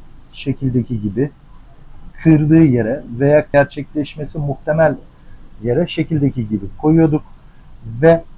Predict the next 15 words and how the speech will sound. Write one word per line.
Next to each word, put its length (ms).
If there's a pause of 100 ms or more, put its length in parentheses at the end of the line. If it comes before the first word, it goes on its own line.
ne 80
yapıyorduk? 480 (600)
Fiyat 340
beklentisini 680 (140)
oluşturuyorduk. 540 (100)
O 100
da 100
neymiş? 580
Yirmi 320
iki 180
nokta 460 (520)
otuz 360 (240)
iki. 240 (680)
Değerli 300
dostum, 360